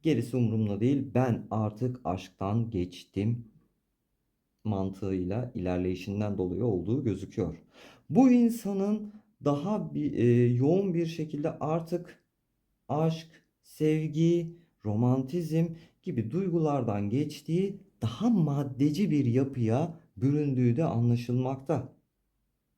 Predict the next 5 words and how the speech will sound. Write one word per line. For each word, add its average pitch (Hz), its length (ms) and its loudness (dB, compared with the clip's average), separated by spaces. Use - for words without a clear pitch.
Onun 139 240 0
için 143 340 -6
artık 120 480 -4
her 143 200 -2
şey 123 360 0